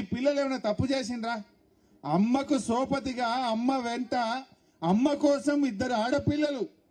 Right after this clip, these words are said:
తల్లి వెంట తిరిగితే ఈ ఇద్దరు ఆడపిల్లల మీద కేసు పెట్టిన రేవంత్ రెడ్డికి మీ ఓటుతోనే సమాధానం చెప్పాలని చెప్పి నేను కోరుతా ఉన్నా. ఈ అభం శుభం తెలియని పిల్లలు, ఈ కాలేజీలకు పోయే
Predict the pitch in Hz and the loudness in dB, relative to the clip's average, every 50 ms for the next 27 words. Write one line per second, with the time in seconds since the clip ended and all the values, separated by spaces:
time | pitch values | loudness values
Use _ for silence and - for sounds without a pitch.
0 | _ _ _ _ _ 190 175 190 226 247 269 269 254 247 247 208 240 226 196 220 | _ _ _ _ _ 2 2 2 2 0 0 0 0 -2 -4 -6 -6 -6 -4 -6
1 | 226 226 226 - 214 220 220 196 180 202 202 190 165 156 214 214 170 170 180 208 | -6 -6 -6 -6 -6 -6 -6 -4 -4 -2 -2 -2 -4 -4 -4 -2 -2 0 0 0
2 | 247 285 208 285 285 294 285 277 269 262 262 254 247 - - 233 226 226 190 226 | -2 0 0 2 2 2 2 0 -2 -2 -2 -4 -4 -6 -8 -8 -8 -8 -8 -8
3 | 208 220 208 226 220 214 202 165 - - _ _ 165 156 160 196 226 254 269 285 | -8 -8 -8 -8 -4 -4 -4 -4 -6 -14 _ _ 2 4 4 4 4 4 2 2
4 | 285 277 277 269 262 285 277 311 - 349 370 370 320 240 - - _ _ - 160 | 0 0 0 -2 0 2 2 4 4 4 4 4 2 0 -4 -12 _ _ 0 0
5 | 190 233 247 240 226 202 190 190 214 240 277 277 277 277 - - 262 254 247 247 | 2 2 2 0 0 0 2 2 2 2 2 2 2 2 2 2 -2 0 0 0
6 | 247 226 - 240 220 220 233 233 208 233 226 220 220 202 - 220 208 208 220 214 | -2 0 0 0 0 2 0 2 0 0 0 2 0 0 2 0 0 2 2 2
7 | 214 208 196 196 196 190 196 185 185 185 185 180 175 175 170 - - 165 165 160 | 4 4 4 4 4 4 4 2 4 2 2 0 -2 -2 -2 -2 -2 -2 -2 -2
8 | 165 165 160 - _ - - - - - - - - - - - 139 214 254 247 | -4 -8 -10 -14 _ -20 -20 -20 -20 -20 -20 -20 -20 -20 -16 0 0 2 2 2
9 | 233 220 226 247 285 302 302 254 - 285 285 285 277 269 262 269 269 262 262 254 | 0 0 2 2 4 4 4 4 4 4 4 4 4 2 2 0 0 0 -2 -2
10 | 247 202 - 226 226 220 208 175 156 - _ _ _ _ _ - 185 285 269 - | -2 -4 -4 -4 0 0 0 -2 -2 -8 _ _ _ _ _ 2 4 4 4 2
11 | - 226 240 277 302 311 311 311 320 302 294 294 285 277 277 262 254 254 254 254 | 0 0 0 4 4 4 6 6 6 4 4 2 2 0 0 -2 -2 -2 -2 -4